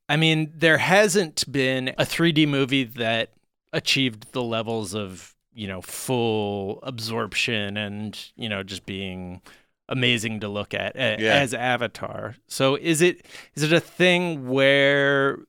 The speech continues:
Speaker 1: it just takes, like, ten years to render all that shit, and that's why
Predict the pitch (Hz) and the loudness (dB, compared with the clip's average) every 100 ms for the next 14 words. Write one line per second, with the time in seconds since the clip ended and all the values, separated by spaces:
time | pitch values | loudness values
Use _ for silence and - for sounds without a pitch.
0 | _ _ - 151 - 139 - - 127 - | _ _ -6 -4 -2 -2 -4 0 0 0
1 | 143 127 - 123 113 104 123 - 123 104 | -2 -2 -4 -4 -4 -2 -2 -2 -6 -6
2 | 101 123 147 156 160 170 - - 180 175 | -6 -2 0 2 2 0 0 -2 -2 -2
3 | - 120 110 113 - 113 117 127 127 | -6 -4 -2 -4 -2 2 4 4 2